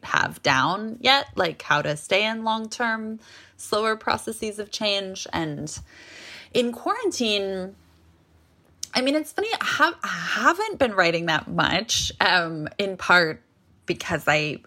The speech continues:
um, uh, have b-, by and large been doing almost all the caregiving for my daughter. But, um, I,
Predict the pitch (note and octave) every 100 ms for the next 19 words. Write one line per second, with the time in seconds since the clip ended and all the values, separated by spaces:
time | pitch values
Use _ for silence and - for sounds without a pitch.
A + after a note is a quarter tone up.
0 | - - - - - _ _ _ _ _
1 | _ _ - E3 - - - - - -
2 | _ - A#2 - D3+ C3+ D#3 C3+ C3+ D3
3 | E3+ - D3+ C3+ C#3 - D3+ B2+ C#3 C3+
4 | - _ - - - - - _ _ _
5 | _ - - _ F#3+ F3 E3 D#3+ C3+ E3
6 | - D3+ D#3 D#3+ E3+ - E3+ E3+ D#3+ D#3+
7 | D3+ D#3+ B3 B3 E3+ - - - - -
8 | - G3+ E3 D3+ D#3 C#3+ - _ _ -
9 | _ _ _ _ - A3 G3